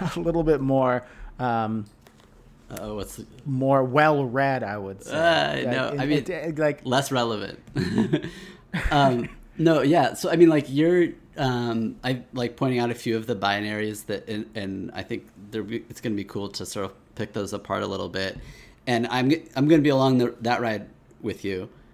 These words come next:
Speaker 2: Um, and, and then, you know, part of the thing that I'm interested in is that the, the, so, <laughs> like, th-, this is a,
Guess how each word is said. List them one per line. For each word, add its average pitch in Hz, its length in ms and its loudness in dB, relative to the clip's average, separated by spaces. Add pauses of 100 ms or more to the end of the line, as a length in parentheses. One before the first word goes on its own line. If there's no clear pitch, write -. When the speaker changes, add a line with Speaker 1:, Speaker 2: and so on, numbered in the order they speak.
(200)
Speaker 2:
Um, 95 560 -2 (300)
and, 143 260 2
and 131 340 4
then, 147 320 4
you 131 160 2
know, 127 120 2
part 139 200 2
of 139 60 0
the 135 60 -2
thing 131 200 0
that 110 140 0
I'm 135 380 4
interested 110 460 -4
in 104 320 -2 (420)
is 117 180 -2
that 123 160 -4
the, 104 320 -4
the, 107 220 -6 (380)
so, 120 480 2 (340)
<laughs> - 360 -14
like, 135 280 2 (380)
th-, 139 480 -6
this 143 220 2
is 143 140 2
a, 117 280 2